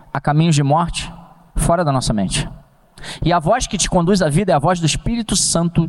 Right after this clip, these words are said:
de Deus. Essa é a única voz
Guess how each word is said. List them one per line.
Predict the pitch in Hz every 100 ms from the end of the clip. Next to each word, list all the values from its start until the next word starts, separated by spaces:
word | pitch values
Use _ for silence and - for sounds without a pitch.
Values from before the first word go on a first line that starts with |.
| -
de | - 123
Deus. | 120 92 - - - - - - - - - - - _ - -
Essa | - 214 208
é |
a | 180
única | 226 277 262
voz | 175 147 147 -